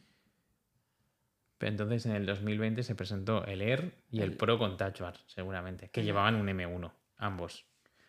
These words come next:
Speaker 1: Solo que, como sabéis, el MacBook Pro lleva ventilación y eso puede hacer que rinda un poquito más.
Speaker 2: Sí. Lo que yo cre-, yo, lo que yo recordaba que es como si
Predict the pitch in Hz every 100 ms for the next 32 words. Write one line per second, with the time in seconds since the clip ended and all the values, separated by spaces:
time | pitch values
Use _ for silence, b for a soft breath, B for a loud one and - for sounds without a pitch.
0 | _ - 98 90 90 87 90 - 92 101
1 | 104 90 92 95 90 104 110 110 101 95
2 | 95 92 98 98 123 120 120 120 117 101
3 | 92 95 92 95 107 107 110 110 104 113
4 | 117 - - 107 104 101 95 95 90 87
5 | 87 - _ _ _ _ _ _ _ _
6 | _ _ - 156 - - _ _ _ _
7 | _ _ _ _ _ _ _ _ _ _
8 | - - - - _ _ _ - 165 -
9 | 147 151 170 160 170 151 151 147 147 143
10 | 139 143 151 156 151 160 170 - 190 180